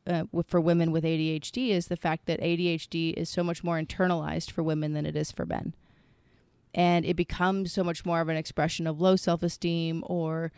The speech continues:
just really low self-worth. Like, you just don't feel valued. You just constantly feel like a failure. And that, that's,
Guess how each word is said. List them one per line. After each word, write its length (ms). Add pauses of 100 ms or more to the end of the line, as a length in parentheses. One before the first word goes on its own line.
(360)
just 240
really 280
low 260
self-worth. 880
Like, 180
you 80
just 180
don't 180
feel 200
valued. 560
You 80
just 120
constantly 520
feel 480 (520)
like 160
a 40
failure. 500
And 140
that, 280
that's, 300